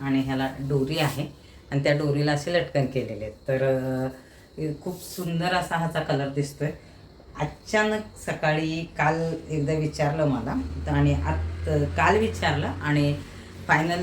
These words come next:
ते एक, अ, ऑर्डर द्यायला त्यांना लेट झाला, म्हणजे त्याने चार पाच वाजता कन्फर्म केलं. त्याच्यानंतर मी शिवायला घेतले. आता सध्या जेवढे आहेत इथंच आहे, जवळपासच आहे, त्यामुळं मला काय कुरिअर करायची गरज नाही आहे.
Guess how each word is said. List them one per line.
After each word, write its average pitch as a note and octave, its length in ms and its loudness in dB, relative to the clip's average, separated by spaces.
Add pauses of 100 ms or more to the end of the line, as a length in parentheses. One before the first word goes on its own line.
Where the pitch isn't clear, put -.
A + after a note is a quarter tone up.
(120)
ते F3+ 240 0
एक, - 180 -4
अ, D3 320 6
ऑर्डर D3 400 2
द्यायला D#3 340 4
त्यांना D#3 320 2 (360)
लेट E3 280 2
झाला, A2+ 220 -8
म्हणजे B2+ 320 -2
त्याने C3+ 260 2
चार A#2+ 220 -2
पाच B2 240 -4
वाजता C3 220 -4
कन्फर्म B2+ 400 -2
केलं. B2+ 240 -4 (400)
त्याच्यानंतर D#3+ 520 0
मी D#3 160 -2
शिवायला C#3 340 0
घेतले. C#3+ 420 -2 (960)
आता D3 240 -2
सध्या F#3 340 2
जेवढे F3+ 340 2
आहेत E3+ 220 4 (120)
इथंच A3 360 2
आहे, C3 80 2
जवळपासच D3 680 2
आहे, A#2+ 140 -6
त्यामुळं D3 600 4
मला D3 240 4
काय D3 140 -2
कुरिअर C#3+ 340 2
करायची C3+ 400 0
गरज C3+ 360 0
नाही C3 280 2
आहे. - 80 -2